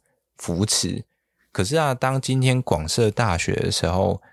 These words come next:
技术导向越来越缺乏，它最后就会变成说，诶，最后就只剩一张理论派的嘴在一直说话。可是这样子的状况下，真的能够有什么实际的产出吗？这个问题就会非常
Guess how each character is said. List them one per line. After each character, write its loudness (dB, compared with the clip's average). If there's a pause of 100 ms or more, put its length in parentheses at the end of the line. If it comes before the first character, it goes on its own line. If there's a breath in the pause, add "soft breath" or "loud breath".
(240 soft breath)
技 0
术 0
导 0
向 0
越 2
来 2
越 2
缺 0
乏， -2
它 0
最 0
后 2
就 0
会 2
变 0
成 -2
说， -4 (460)
诶， -6 (340)
最 0
后 0
就 0
只 -4
剩 2
一 -2
张 0
理 0
论 0
派 0
的 2
嘴 -2
在 2
一 0
直 -4
说 0
话。 -2 (360 soft breath)
可 -2
是 0 (400)
这 0
样 2
子 -2
的 -2
状 0
况 0
下， 0
真 -2
的 0
能 0
够 0
有 0
什 -6
么 -2
实 -4
际 -2
的 0
产 -6
出 -8
吗？ -4
这 -4
个 -2
问 -2
题 -10
就 -4
会 0
非 -4
常 -10